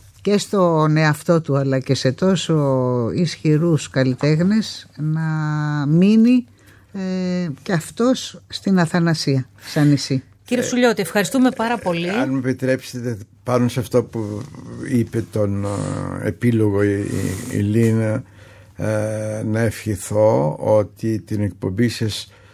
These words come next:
Speaker 3: την ακούνε στον Πόρο, ειδικά οι, οι φορείς εκείνοι οι οποίοι μπορούν να πραγματοποιήσουν την πρόταση, η οποία τη βρίσκω μεγαλειώδη, της Λίνας, α, και, και να πω ότι έχουν όλο το υλικό,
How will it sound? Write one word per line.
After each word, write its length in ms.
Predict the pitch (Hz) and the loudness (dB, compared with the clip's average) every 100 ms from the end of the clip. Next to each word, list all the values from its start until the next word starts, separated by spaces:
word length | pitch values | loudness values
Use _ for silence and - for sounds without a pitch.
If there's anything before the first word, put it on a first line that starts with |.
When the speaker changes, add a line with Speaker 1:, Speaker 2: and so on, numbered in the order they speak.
| _ - | _ -6
Speaker 3:
την 220 | 110 104 | -4 -2
ακούνε 400 | 104 123 123 113 | -2 0 2 0
στον 320 | - 110 98 | -4 -8 -4
Πόρο, 480 | 95 104 104 117 117 135 | 2 4 4 0 -4 -8
ειδικά 680 | 104 98 101 107 104 101 110 - - - - - | -6 -6 -4 -2 -2 -4 -8 -18 -20 -20 -20 -14
οι, 200 | - 101 98 98 104 101 98 98 98 | -6 -4 -4 -6 -6 -6 -4 -4 -4
οι 40 | |
φορείς 520 | 98 - 107 113 104 | -6 -2 0 0 0
εκείνοι 440 | 101 90 117 110 107 | -6 -4 -2 0 0
οι 40 | |
οποίοι 260 | 101 - 113 | -4 -2 -2
μπορούν 460 | 95 113 117 127 123 | 2 2 4 4 4
να 140 | 104 | 2
πραγματοποιήσουν 1120 | - 95 90 98 104 98 113 110 98 95 95 | -2 -4 -4 -2 -2 0 4 4 2 -4 -6
την 140 | 87 87 | -6 -2
πρόταση, 580 | 107 113 107 104 - | 0 2 0 -4 -2
η 20 | 104 | -4
οποία 200 | 85 98 | -2 -2
τη 100 | 101 | -2
βρίσκω 280 | 107 90 | -2 -4
μεγαλειώδη, 720 | 98 104 98 101 107 113 101 | -4 -2 0 2 4 4 2
της 260 | 95 95 85 | -4 -8 -4
Λίνας, 600 | 110 117 107 104 123 - _ - - - - - - _ _ | 0 2 2 0 -4 -10 _ -20 -20 -20 -20 -20 -20 _ _
α, 160 | 107 104 98 101 50 50 50 50 50 - - - 113 101 | -4 -2 -2 -4 -4 -4 -4 -6 -6 -10 -12 -16 -20 -20
και, 680 | _ - 117 113 113 113 110 104 139 - | _ -8 -4 -2 -2 -2 -4 -6 -12 -10
και 140 | 117 | -6
να 200 | 110 104 | -4 -6
πω 300 | - 120 127 | -2 4 4
ότι 240 | 127 123 123 | 4 0 -2
έχουν 360 | 120 123 123 - | -2 -4 -4 -2
όλο 540 | 120 131 151 143 120 | 2 6 6 4 0
το 180 | - 110 | -2 -4
υλικό, 720 | 104 90 87 - 101 98 143 | -4 -8 -12 -6 -4 -4 -8